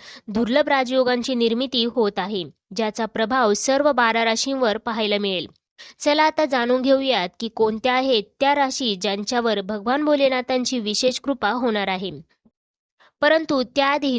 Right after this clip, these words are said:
तुम्ही या चॅनलवरती नवीन असाल तर चॅनलला सबस्क्राईब करा, सोबतच बेल आयकॉनलाही क्लिक करा, जेणेकरून आमच्या लेटेस्ट व्हिडिओचं नोटिफिकेशन तुमच्यापर्यंत पोहोचेल आणि तुम्ही एक पण व्हिडिओ मिस करणार नाही. मित्रांनो, यावर्षी महाशिवरात्रीच्या दिवशी सूर्य,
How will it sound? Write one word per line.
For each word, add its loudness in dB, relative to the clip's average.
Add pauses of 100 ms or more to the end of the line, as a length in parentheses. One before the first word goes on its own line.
तुम्ही -2
या 0
चॅनलवरती -2
नवीन -2
असाल -2
तर -4
चॅनलला -4
सबस्क्राईब -2
करा, 0
सोबतच -2
बेल 0
आयकॉनलाही -2
क्लिक -6
करा, 2
जेणेकरून 0
आमच्या -6
लेटेस्ट -4
व्हिडिओचं 2
नोटिफिकेशन -2 (140)
तुमच्यापर्यंत -2
पोहोचेल -2
आणि -4
तुम्ही 0
एक -6
पण 0
व्हिडिओ 2
मिस -4
करणार -2
नाही. -6 (520)
मित्रांनो, 2
यावर्षी 2
महाशिवरात्रीच्या -2
दिवशी -2
सूर्य, -2